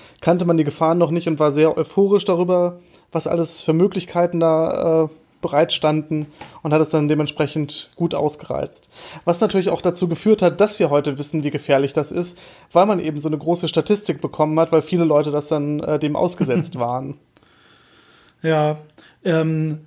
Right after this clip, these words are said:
Speaker 2: im Englischen heißt das Ganze ja X-Rays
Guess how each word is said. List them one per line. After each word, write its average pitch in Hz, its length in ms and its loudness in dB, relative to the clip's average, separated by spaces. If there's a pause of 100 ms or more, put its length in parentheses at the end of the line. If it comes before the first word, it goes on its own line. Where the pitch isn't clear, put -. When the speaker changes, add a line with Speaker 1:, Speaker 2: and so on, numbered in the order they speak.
(140)
Speaker 2:
im 202 80 0
Englischen 233 420 2
heißt 175 160 0
das 196 120 -6
Ganze 180 280 0
ja 147 220 0
X-Rays 220 720 -2